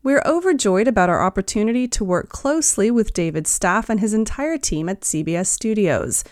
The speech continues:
We have felt nothing but trust and support while collaborating on Star Trek Prodigy. Not only are we anticipating big things in animation, but the possibilities in the live-action space have us very excited as well."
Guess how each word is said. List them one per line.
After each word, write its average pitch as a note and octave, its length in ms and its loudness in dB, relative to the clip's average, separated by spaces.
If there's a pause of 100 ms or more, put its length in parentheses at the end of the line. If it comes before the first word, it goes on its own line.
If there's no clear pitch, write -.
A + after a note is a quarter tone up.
(640)
We A3+ 100 4
have A#3 100 6
felt G#3+ 260 4
nothing A3 440 2
but G3 180 0
trust - 460 -2
and F#3+ 100 2
support A#3+ 640 0
while G#3 180 0
collaborating E3+ 760 0
on G3+ 100 2
Star D#3 280 -2
Trek D#3+ 300 -6
Prodigy. A3+ 680 0 (580)
Not A3+ 140 6
only A3 320 4
are A#3 100 4
we G#3+ 160 4
anticipating G3 760 2
big B3 240 2
things A#3+ 520 0
in B3 120 2
animation, F#3+ 760 -2 (220)
but - 140 -10
the F3 60 -8
possibilities G3 800 0
in F3 80 0
the E3+ 80 -2
live-action G3 640 0
space - 500 -2 (200)
have D#3 140 -6
us D3+ 140 -6
very A3 260 -2
excited B3+ 460 -4
as D3+ 180 -8
well." A#2+ 440 -4